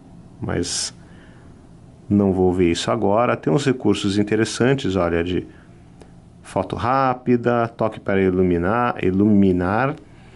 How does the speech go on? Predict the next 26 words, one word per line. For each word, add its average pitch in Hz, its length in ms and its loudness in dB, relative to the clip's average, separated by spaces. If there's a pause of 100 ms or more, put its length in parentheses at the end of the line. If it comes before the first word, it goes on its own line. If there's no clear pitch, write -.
(300)
é, 90 1000 0 (360)
microtela, 104 960 0
deve 87 160 0
ser - 160 -4
aqui, 127 260 0
cena 113 300 0
inteligente, 104 1080 0
toque 101 400 -4
amplo, 120 720 2 (140)
umas 262 260 0
coisinhas 123 520 2
aqui 120 180 -2
diferentes 110 920 -2 (140)
que 120 80 -4
a 110 80 0
Lenovo 104 580 4
resolveu 101 440 2
colocar 113 380 -2
pra 113 180 -2
deixar 107 360 -2
o 101 40 0
aparelho 98 400 0
dela 95 360 0 (840)
com 110 80 -4
algumas 95 520 0
novidades 92 1000 0